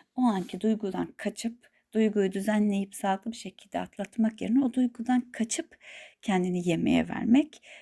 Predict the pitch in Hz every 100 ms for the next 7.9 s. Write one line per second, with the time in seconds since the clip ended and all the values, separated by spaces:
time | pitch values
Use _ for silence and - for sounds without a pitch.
0 | - - 190 - 262 247 233 - - -
1 | 208 180 180 185 262 294 196 - - 226
2 | 226 247 247 - - - - 208 208 214
3 | 214 214 190 170 170 175 180 214 196 -
4 | 185 165 - 202 262 - - - - -
5 | 202 175 175 - 269 - 190 - 170 165
6 | - - 240 247 269 262 220 185 180 214
7 | 254 - _ _ _ 190 175 -